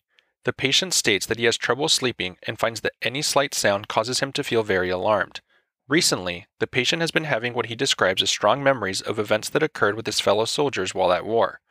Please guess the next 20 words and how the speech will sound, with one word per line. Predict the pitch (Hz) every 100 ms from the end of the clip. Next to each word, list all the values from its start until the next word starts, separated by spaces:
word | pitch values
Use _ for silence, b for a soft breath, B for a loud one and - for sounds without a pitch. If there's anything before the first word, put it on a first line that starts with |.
| _ _ _ _
At | - 120
times | - 143 151
he | -
awakens | 170 151 113 - 117
in | 117
a | 110
cold | 107 104
sweat | - 139 131 - b b b
and | 120
has | 110
not | 117 123
been | 151
able | 127 127
to | -
get | 117 107
quality | - 98 101
of | 107
sleep | - - 92
in | 98 98
weeks. | 113 - -